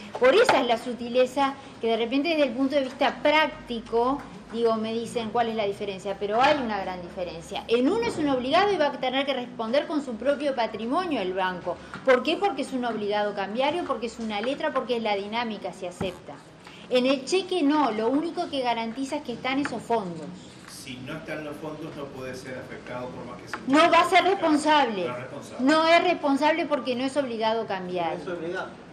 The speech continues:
Speaker 3: pero en caso que el banco igual gaste esa plata que, que él certificó, que dice que está y garantiza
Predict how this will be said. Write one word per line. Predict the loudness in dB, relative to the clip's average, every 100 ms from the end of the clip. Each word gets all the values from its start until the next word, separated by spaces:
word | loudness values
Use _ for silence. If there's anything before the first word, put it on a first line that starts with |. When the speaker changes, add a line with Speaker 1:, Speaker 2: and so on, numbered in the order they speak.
| -10
Speaker 3:
pero | -4 -4
en | -4
caso | -8 -10 -10 -10
que | -6
el | -6 -4
banco | -6 -6 -8 -10 -10 -10 -12 -16 -12
igual | -8 -4 -2 -2 -4
gaste | -6 -8 -10 -8 -8 -8 -10 -12 -12
esa | -12 -14
plata | -14 -8 -8 -8 -12 -12
que, | -10 -10 -10 -14
que | -14 -10
él | -10 -10 -8 -8 -10
certificó, | -14 -14 -14 -18 -16 -8 -6 -6 -8 -14 -16 -16 -16 -16 -20 -20 -20 -16 -10
que |
dice | -10 -10 -14
que | -12
está | -14 -8 -6 -6 -8 -10 -10 -12 -12
y | -8
garantiza | -8 -8 -12 -6 -6 -6 -10